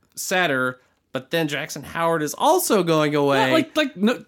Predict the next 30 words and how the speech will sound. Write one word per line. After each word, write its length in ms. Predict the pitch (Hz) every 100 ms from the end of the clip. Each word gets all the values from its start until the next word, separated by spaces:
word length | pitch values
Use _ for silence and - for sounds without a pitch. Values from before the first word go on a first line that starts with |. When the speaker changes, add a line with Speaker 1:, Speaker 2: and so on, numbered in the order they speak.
| 220
Speaker 2:
hey 140 | 233
guys, 160 | 240 196
Noise 320 | 170 311 392
still 320 | - 294 294
works 300 | 147 220 226
fine. 140 | - 233
I 60 | 180
guess, 160 | 202
I 100 | 196
guess 160 | 185 208
we're 60 |
also 160 | 247 262
losing 320 | 247 220 160
Darwin 460 | 135 147 156 160 160
if 140 | 143
you're 120 | 143
playing 300 | 139 139 135
a 40 | 127
weird 360 | 113 123 127
ass 340 | 123 117 113 -
Darwin 960 | 127 113 117 120 117 120 120 110 110 104 _ 143
Speaker 1:
Yep, 240 | 214 247
Speaker 2:
Noise 60 | -
Speaker 1:
that's 180 | 202 -
true. 260 | 160 160 160 - - -
Speaker 2:
deck. 220 | 127 123
But 160 | 160 185
again, 240 | 180 180
Darwin, 400 | 170 185 208 214
as 300 | 160 156 -